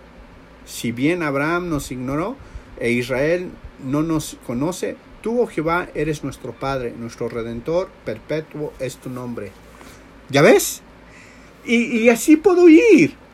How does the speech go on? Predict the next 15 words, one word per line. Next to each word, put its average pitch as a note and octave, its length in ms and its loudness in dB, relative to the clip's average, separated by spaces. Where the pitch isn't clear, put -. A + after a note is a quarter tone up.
puedo C#4+ 300 8
ir E4 360 8
a F#3 160 2
cada E4+ 340 4
una E4+ 260 2
de C4+ 120 4
las G3 240 0
frases C4 560 0
que F#3+ 140 0
Jesús A3 380 -2
dijo A#3 260 -2
en G3 120 -6
esta G#3 280 -2
oración, G3+ 500 2
y G3 140 -2